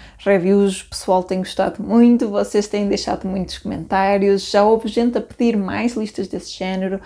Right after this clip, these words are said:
ah, quando eu fiz lista para entrar em modo férias, lista para quem quer ler mais de Orgulho e Preconceito, et cetera, et cetera. Portanto, aparentemente vocês gostam muito desse tipo de listas.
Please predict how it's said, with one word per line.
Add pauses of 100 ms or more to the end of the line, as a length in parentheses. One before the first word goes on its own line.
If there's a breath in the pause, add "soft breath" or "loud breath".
(300 loud breath)
ah,
quando
eu
fiz (360 loud breath)
lista
para
entrar
em
modo
férias,
lista
para
quem
quer
ler
mais
de
Orgulho
e
Preconceito,
et
cetera,
et
cetera.
Portanto,
aparentemente
vocês
gostam
muito
desse
tipo
de
listas.